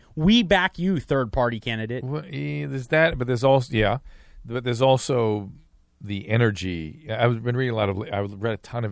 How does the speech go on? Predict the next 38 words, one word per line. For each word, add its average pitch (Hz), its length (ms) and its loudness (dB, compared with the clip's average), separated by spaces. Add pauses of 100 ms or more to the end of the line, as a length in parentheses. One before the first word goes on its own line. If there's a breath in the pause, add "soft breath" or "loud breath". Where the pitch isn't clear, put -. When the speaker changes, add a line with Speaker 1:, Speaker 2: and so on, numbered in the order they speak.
Speaker 2:
about 92 260 -8
Abraham 90 320 -8
Lincoln's 85 680 -12
biography 87 380 -6
over 85 100 -12
the 87 80 -12
weekend. 87 360 -16
Speaker 1:
Oh, 101 180 -4
you're 87 100 -6
such - 200 -14
a - 40 -16
puss. - 260 -14
Speaker 2:
Yeah, 101 160 -4
I 98 60 -2
am. 80 300 -6 (200)
And 104 220 -2
the, 120 100 -8
but 110 200 0
the - 140 -2
energy 123 420 4
that 95 120 -6
went 92 200 -4
into 87 220 -4
the, 90 120 -4
the, - 40 0 (220)
the, 98 160 -6 (400)
you 101 80 -4
know, 92 60 -6
the 92 80 -6
personal 120 640 2
energy 101 400 2
of 80 100 -10
that, 87 140 -8 (400 soft breath)
of 95 80 -6
the 101 80 -4
individuals, 104 920 4
you 104 60 -6
know, 87 180 -8